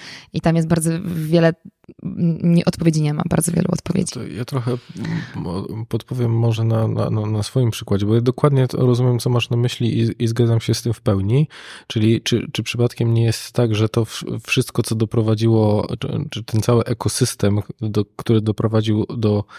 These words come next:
Speaker 2: może nawet takiego, ta-, s-, powiększenia te-, tej sowatowe-,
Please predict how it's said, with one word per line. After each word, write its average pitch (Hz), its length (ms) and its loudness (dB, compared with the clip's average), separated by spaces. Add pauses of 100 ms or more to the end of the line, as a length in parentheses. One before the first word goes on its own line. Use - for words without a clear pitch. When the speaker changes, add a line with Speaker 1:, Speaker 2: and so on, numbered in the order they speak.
(240)
Speaker 2:
może 107 200 2
nawet 107 220 2
takiego, 110 580 0 (360)
ta-, 95 100 -4 (420)
s-, - 420 -8 (540)
powiększenia 117 640 2
te-, 107 300 0
tej 107 180 -2
sowatowe-, 107 520 -2